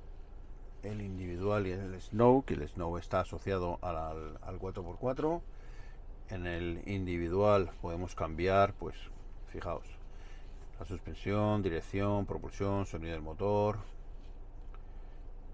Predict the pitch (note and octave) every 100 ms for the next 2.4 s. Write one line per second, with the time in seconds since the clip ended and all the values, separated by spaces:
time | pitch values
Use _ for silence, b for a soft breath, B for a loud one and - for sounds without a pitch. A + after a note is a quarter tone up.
0 | - - D#2+ - - - G#2 A#2 A#2+ A#2
1 | D#2 E2+ G#2 A#2 A#2+ E2 D#2+ D#2+ D#2 D2
2 | G#2 G#2+ A#2 B2